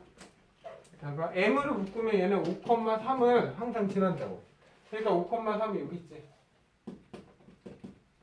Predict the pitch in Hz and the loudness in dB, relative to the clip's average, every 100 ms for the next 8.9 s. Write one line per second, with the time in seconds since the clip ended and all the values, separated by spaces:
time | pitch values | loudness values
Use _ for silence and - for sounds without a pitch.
0 | _ - - - - - _ _ _ _ | _ -10 -10 -10 -16 -20 _ _ _ _
1 | _ 175 180 165 135 - - 156 - _ | _ -4 -2 0 -2 -6 -8 -12 -18 _
2 | _ _ _ - _ _ _ _ - _ | _ _ _ -20 _ _ _ _ -20 _
3 | - 285 262 202 196 240 233 - - - | -2 2 4 2 0 4 4 4 -4 -12
4 | 208 226 262 180 196 240 277 240 180 196 | 4 6 8 8 6 6 6 6 4 4
5 | 175 151 165 196 247 277 269 233 202 208 | 2 -2 -4 2 2 2 -2 -2 -4 -8
6 | - - - - - - - 226 302 247 | -12 -20 -20 -20 -20 -20 -20 -12 -10 -8
7 | 262 233 233 226 220 214 208 196 165 165 | -8 -2 2 4 4 4 4 4 4 2
8 | 156 156 143 156 139 117 120 120 | 2 0 -2 -4 -6 -4 -4 -4